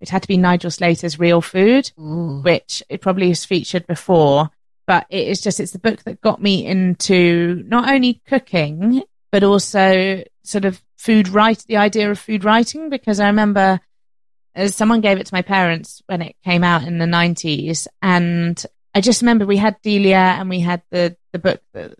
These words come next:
Speaker 1: the dairy book of household cookery that you bought from the milkman. And we had Missus Beeton and a few sort of, like, nouvelle cuisine, sort of eighties, nineties chefs.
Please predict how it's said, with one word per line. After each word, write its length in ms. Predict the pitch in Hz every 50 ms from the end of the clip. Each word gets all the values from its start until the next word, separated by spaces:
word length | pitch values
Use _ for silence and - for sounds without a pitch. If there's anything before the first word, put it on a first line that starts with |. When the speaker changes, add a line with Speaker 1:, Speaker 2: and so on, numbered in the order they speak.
| _ _ -
Speaker 1:
the 80 | 196
dairy 360 | 175 196 180 170 170 170 165 165
book 200 | - 170 - -
of 60 | 160
household 460 | 143 175 165 160 - - - 165 - _
cookery 340 | 180 165 - - 165 160
that 120 | 156 151 -
you 60 | -
bought 180 | 165 160 - -
from 100 | - 165
the 60 | 160
milkman. 720 | 165 165 156 - - _ - 156 156 151 151 147 156 151 - _ _ _ _ _
And 60 | -
we 60 | 190 202
had 160 | 220 220 208
Missus 280 | 220 208 - - 202
Beeton 380 | - - 175 180 - - 175 170
and 120 | 170 170 170
a 40 | 165
few 180 | - 180 180
sort 180 | - - 175 170
of, 140 | 160 160 -
like, 260 | 156 151 151 - -
nouvelle 380 | 180 170 165 160 160 151 156
cuisine, 600 | 151 _ - 160 156 160 156 151 156 151 147 151 151
sort 120 | - - -
of 60 | 151
eighties, 380 | 156 156 156 - - 151 147 -
nineties 400 | 151 151 156 147 - 147 151 151
chefs. 480 | - - 170 147 139 139 - - -